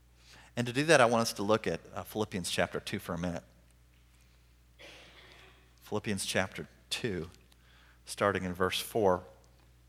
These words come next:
Paul, in this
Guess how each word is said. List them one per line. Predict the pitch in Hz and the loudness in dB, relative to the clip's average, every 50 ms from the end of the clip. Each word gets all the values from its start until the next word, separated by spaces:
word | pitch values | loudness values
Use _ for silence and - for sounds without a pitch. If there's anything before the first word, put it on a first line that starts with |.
| _ _ _ _ - - - _ - - _ - _ _ _ _ _ _ _ _ _ _ _ _ _ _ _ _ _ _ _ _ _ _ _ _ _ _ _ _ _ _ - _ _ - _ - _ _ _ - - _ _ _ _ _ _ - - - - - - _ _ _ - _ - | _ _ _ _ -20 -20 -20 _ -20 -20 _ -20 _ _ _ _ _ _ _ _ _ _ _ _ _ _ _ _ _ _ _ _ _ _ _ _ _ _ _ _ _ _ -20 _ _ -20 _ -20 _ _ _ -20 -20 _ _ _ _ _ _ -20 -20 -20 -20 -20 -20 _ _ _ -20 _ -8
Paul, | - - 131 135 131 123 113 | 2 6 8 8 10 10 8
in | 101 | 8
this | 104 104 95 - - - | 6 2 0 0 -2 -4